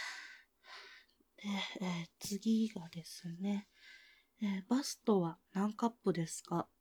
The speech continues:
ていう質問なんですけれど、えー、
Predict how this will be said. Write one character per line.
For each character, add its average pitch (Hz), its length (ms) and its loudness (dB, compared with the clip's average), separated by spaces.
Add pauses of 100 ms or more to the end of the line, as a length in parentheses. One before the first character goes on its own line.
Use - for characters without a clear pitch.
(180)
て 175 80 -6
い 156 40 -2
う - 20 -2
質 - 240 -2
問 175 200 2
な 180 160 0
ん 175 60 0
で 170 140 -4
す - 100 -12
け 165 160 -8
れ 156 140 -6
ど、 220 240 4 (800)
え 196 80 0
ー、 - 20 2